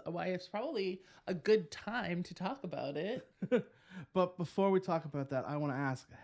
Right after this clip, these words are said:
Speaker 2: Have you signed up for our five K yet?
Speaker 1: Well, I, in fact, I have not, because I need to wait for another pay <laughs> period. Um,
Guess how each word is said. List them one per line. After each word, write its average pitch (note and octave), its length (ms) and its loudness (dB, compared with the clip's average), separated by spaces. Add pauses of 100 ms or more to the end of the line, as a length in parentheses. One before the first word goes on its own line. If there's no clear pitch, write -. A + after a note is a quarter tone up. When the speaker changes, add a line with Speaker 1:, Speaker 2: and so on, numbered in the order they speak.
(180)
Speaker 2:
Have C3+ 200 4
you C#3+ 80 4
signed D3 260 4
up C#3 220 4
for D#3 160 4
our C3+ 560 4
five C3+ 260 -6
K C3 220 -6
yet? F3 180 -8 (340)
Speaker 1:
Well, A#3+ 220 -2
I, A3+ 60 0
in G#3+ 260 0
fact, D4 260 -2
I G#3 60 4
have F3 220 2
not, D#3+ 160 2
because D#3 260 -2
I C#3+ 420 2
need F#3+ 280 -2
to G#3 100 -6
wait D#3+ 320 -4
for D#3+ 140 -4
another D3 280 -2
pay C#3+ 240 -2
<laughs> - 120 -6
period. - 560 0 (720)
Um, F3 680 2